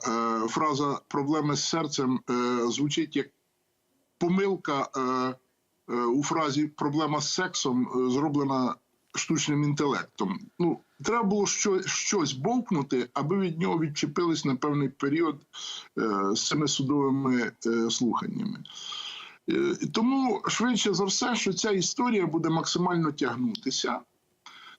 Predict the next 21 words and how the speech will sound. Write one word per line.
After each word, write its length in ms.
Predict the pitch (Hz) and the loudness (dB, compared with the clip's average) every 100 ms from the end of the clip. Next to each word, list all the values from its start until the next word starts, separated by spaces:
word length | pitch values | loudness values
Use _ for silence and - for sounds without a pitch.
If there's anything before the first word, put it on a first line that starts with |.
| - | -4
Звичайно, 680 | 135 170 - - 233 233 208 | -2 -2 -4 -4 0 2 2
що 180 | - 165 | 2 2
він 120 | 165 | 2
ніякого 440 | 156 156 151 156 | 2 2 2 2
вироку 460 | 151 156 151 147 147 | 4 2 0 0 0
не 120 | 143 | 2
отримає, 640 | 131 131 143 143 151 87 143 | 0 0 0 0 0 -2 -4
але, 560 | - 156 160 160 156 135 _ 131 | -2 0 2 2 0 -2 _ 0
е, 20 | 127 127 123 123 123 113 | 2 2 2 0 0 -2
або 260 | - 156 180 | -2 0 2
умовний, 720 | 175 160 135 117 117 131 165 - - - | 2 2 2 2 2 0 -4 -8 -12 -2
е, 40 | 135 135 135 | 0 2 2
максимум 680 | 160 160 - 143 143 139 107 101 123 131 | 0 0 0 0 2 0 -4 -10 -14 -4
дійсно 340 | 147 139 127 | 0 2 2
затягнуть, 480 | 123 127 147 131 120 | 0 0 -2 0 0
що 140 | - | 0
він 140 | 120 120 | 0 0
отримає 360 | 123 123 123 | 0 2 2
умовний 560 | 123 131 123 120 127 123 | 2 0 0 0 -2 -2
вирок, 500 | 165 226 220 190 - - - - - - - _ - | -2 0 0 -2 -8 -16 -16 -12 -12 -14 -16 _ -4
е, 140 | 123 | 0